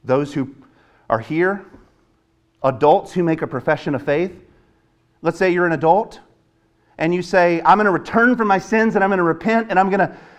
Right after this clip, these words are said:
believe in Jesus." We're gonna baptize that person like every other church has always done throughout all human history.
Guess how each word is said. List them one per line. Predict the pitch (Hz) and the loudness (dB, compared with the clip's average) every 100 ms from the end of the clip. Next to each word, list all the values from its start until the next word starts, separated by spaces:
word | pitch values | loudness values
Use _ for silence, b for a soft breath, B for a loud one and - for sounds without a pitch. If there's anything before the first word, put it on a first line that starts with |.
| - | -6
believe | 175 196 254 233 | -2 0 0 0
in | |
Jesus." | 175 233 190 170 | 0 -2 -2 -2
We're | 220 | -2
gonna | 226 | 0
baptize | 160 175 175 156 127 | 2 2 2 -4 -2
that | 143 | -6
person | - 147 135 123 | -4 -6 -6 -4
like | 127 - | -4 -2
every | 143 151 160 165 | -2 0 -2 -2
other | 135 151 | -2 -2
church | 135 147 127 | -6 -4 -4
has | 135 113 | -4 -2
always | 131 143 147 | 0 0 -2
done | - 127 120 | -4 -4 -4
throughout | 120 110 | -2 -2
all | 123 123 | 0 -2
human | 123 120 113 | -2 -6 -6
history. | 110 - 98 90 | -8 -12 -16 -18